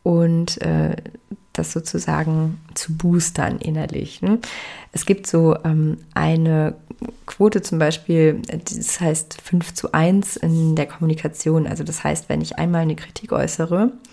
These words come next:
dann muss ich, äh, fünf positive oder fünf wertschätzende Äußerungen dem entgegensetzen können, äh, damit es sich sozusagen gut die Waage hält. Das zeigt, wie viel schwerer Negatives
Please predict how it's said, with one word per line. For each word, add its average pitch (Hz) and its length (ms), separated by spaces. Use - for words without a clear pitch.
dann 156 420
muss 165 360
ich, 156 480
äh, 147 220
fünf 214 680
positive 180 1080
oder 151 220
fünf 170 440
wertschätzende 165 760
Äußerungen 165 760
dem 160 100
entgegensetzen 170 640
können, 170 360
äh, 160 100
damit 165 300
es 165 140
sich 165 160
sozusagen 160 500
gut 160 160
die 165 100
Waage 151 200
hält. 143 220
Das - 140
zeigt, - 560
wie 185 480
viel 185 240
schwerer 165 400
Negatives 156 720